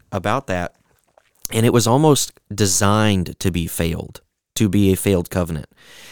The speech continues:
And I say that because when we think about the Old Covenant and the New Covenant, we're tempted to think that the New Covenant with Jesus is a new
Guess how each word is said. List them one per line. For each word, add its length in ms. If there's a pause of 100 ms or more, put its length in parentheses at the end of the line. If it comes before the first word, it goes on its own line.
(180)
And 120
I 80
say 220
that 180
because 540 (100)
when 220
we 80
think 300
about 440 (240)
the 320
Old 280
Covenant 360
and 120
the 60
New 160
Covenant, 460
we're 140
tempted 460
to 80
think 340
that 240
the 80
New 220
Covenant 380
with 140
Jesus 600 (400)
is 160
a 100
new 320